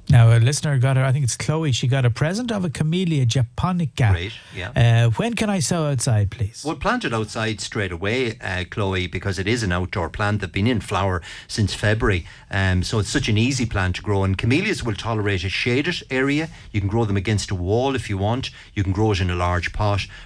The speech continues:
Speaker 2: Remember that it is an ericaceous plant, so you need some ericaceous fertiliser. So by ericaceous, I mean it dislikes lime in the soil. So get a bag of ericaceous compost, dig it into the soil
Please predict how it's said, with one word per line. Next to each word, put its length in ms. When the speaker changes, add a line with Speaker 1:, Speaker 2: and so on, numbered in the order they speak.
Speaker 2:
Remember 320
that 160
it 100
is 160
an 60
ericaceous 640
plant, 260
so 120
you 140
need 180
some 140
ericaceous 800
fertiliser. 680
So 260
by 140
ericaceous, 560
I 80
mean 220
it 100
dislikes 480
lime 360
in 60
the 80
soil. 420
So 160
get 160
a 40
bag 340
of 80
ericaceous 560
compost, 460
dig 140
it 80
into 200
the 80
soil 360